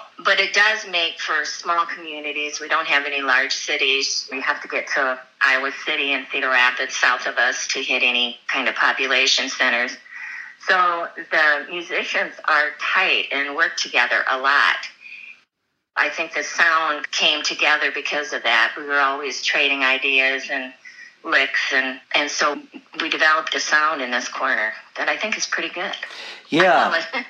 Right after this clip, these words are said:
Speaker 1: <laughs> I call it Blues Americana. <laughs>
Speaker 2: Yeah, it's a unique sound, and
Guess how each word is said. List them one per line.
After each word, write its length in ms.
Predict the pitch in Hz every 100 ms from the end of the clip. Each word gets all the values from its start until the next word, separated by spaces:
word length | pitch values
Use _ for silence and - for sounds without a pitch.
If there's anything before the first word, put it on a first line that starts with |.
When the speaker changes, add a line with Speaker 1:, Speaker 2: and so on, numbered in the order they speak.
| -
Speaker 1:
<laughs> 180 | - -
I 60 | -
call 260 | - 196
it 60 | 151 180
Blues 260 | 196 196
Americana. 760 | 185 156 156 - 135 135 - -
<laughs> 300 | - - 262
Speaker 2:
Yeah, 440 | 185 202 156 92 - -
it's 240 | 156 151
a 80 | 180
unique 440 | 156 160 190 202
sound, 640 | - - 151 139 107 101 - _ -
and 640 | 113 113 110 107 104